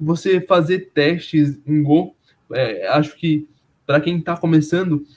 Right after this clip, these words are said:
essa foi uma prim-, uma parte que me pegou, assim, de surpresa, porque é muito fácil você escrever códigos que não são testáveis em Go. Mas ele te avisa isso da me-, da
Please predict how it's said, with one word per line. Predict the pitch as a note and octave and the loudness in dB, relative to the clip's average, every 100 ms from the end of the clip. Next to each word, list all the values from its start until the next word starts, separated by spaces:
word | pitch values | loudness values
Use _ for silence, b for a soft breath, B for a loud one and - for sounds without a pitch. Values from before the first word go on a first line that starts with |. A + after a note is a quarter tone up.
| B B | B B
essa | D3 D3+ | -2 0
foi | - E3+ | -4 -2
uma | E3+ | -2
prim-, | D#3 D3+ D3+ | 0 -2 0
uma | D#3 D3+ | 0 0
parte | D3 - F3 G3 G3 - B B - | 0 0 0 0 -6 -16 B B -14
que | - E3+ F3+ F3+ | -14 -12 -8 -6
me | E3+ E3+ F#3 | -4 -4 -4
pegou, | G3 F3+ E3+ G#3 | 0 2 4 4
assim, | G#3+ G#3 G3+ F3+ E3+ _ _ C3 C#3+ | 2 0 -6 -6 -10 _ _ -20 -12
de | D3+ D#3 | -8 -6
surpresa, | F#3+ A#3 - E3 G3+ A3 B3+ - _ _ _ | -6 -4 2 4 4 0 -6 -12 _ _ _
porque | F#3+ F#3+ G3 F#3+ F#3 F#3 D#3 - _ | -2 0 4 4 6 4 2 -4 _
é | F3 | 2
muito | F3 A3 G#3 | 2 0 -4
fácil | - G#3 A#3 D4 - D4 C#4+ _ _ _ | -2 0 2 0 -4 -8 -8 _ _ _
você | F3+ F#3 | -8 -6
escrever | G3 F#3+ F3+ F3+ | -6 -4 -4 -4
códigos | F3+ F3+ F3 E3 | -2 -2 -2 -6
que | F#3 | -2
não | F3+ G3 | -2 -2
são | G3 F#3+ | -4 -4
testáveis | G3 G3 E3+ D#3 F3 G3 | -4 -2 0 2 2 2
em | G#3+ | 0
Go. | C3+ - _ _ _ _ | 0 -2 _ _ _ _
Mas | C3+ C3+ | 0 4
ele | D3 D3+ | 4 4
te | F#3 | 2
avisa | D3+ C#3+ D#3+ D3+ | 2 2 4 2
isso | D3 - | 2 0
da | D3 | 0
me-, | D3 C#3+ | 2 0
da | C#3 D3 C#3+ C#3+ D3+ | 2 2 2 0 -4